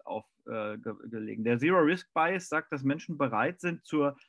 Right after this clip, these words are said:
äh, kompletten Eliminierung aller Risiken deutlich mehr Geld auszugeben, als vernünftig wäre. Ja, also du hast ja mal hundert Euro rausgehauen, um dreihundert Euro Selbstbeteiligung wegzukriegen. Das kannst du in der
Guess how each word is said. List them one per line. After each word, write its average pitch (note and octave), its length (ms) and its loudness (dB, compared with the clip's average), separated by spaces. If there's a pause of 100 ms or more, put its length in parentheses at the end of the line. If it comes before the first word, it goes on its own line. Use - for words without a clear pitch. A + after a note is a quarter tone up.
(260)
äh, C3 200 0
kompletten C#3+ 540 0
Eliminierung E3+ 960 -2
aller F#3 340 0
Risiken E3+ 480 -4
deutlich C#3+ 460 -2
mehr F#3 180 2
Geld C#3 300 2
auszugeben, C3+ 680 0
als C3 160 -2
vernünftig B2+ 560 0
wäre. F2+ 340 -6
Ja, F#2+ 80 -2
also A#2 180 -2
du A2 100 0
hast C3 140 -2
ja C#3 60 0
mal B2+ 180 4
hundert C3 260 2
Euro C#3+ 280 -2
rausgehauen, D3 640 0
um A#2+ 160 -10
dreihundert C3+ 440 4
Euro C3 260 0
Selbstbeteiligung A2 840 -2
wegzukriegen. A#2+ 640 -4
Das A#2+ 140 -6
kannst B2 280 -6
du A#2+ 60 -2
in A#2+ 180 2
der A2+ 200 2